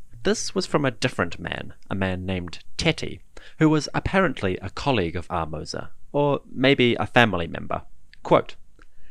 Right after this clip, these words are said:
"Teti greets his beloved brother or colleague and fond friend, the scribe Amosa.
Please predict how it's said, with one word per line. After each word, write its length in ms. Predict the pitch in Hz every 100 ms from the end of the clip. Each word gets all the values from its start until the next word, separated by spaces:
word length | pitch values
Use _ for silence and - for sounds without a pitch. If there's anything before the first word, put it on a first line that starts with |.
| - - - -
"Teti 420 | - 180 185 196 170
greets 380 | 120 113 -
his 160 | - 104
beloved 540 | - 98 107 117 120
brother 400 | - 98 - 82 -
or 140 | - 85
colleague 540 | - 107 82 85 - - -
and 220 | - 113
fond 400 | - 127 131 131
friend, 420 | - 110 87 80 - -
the 80 | 104
scribe 580 | - - 104 113 117 - -
Amosa. 640 | 101 98 85 82 78 73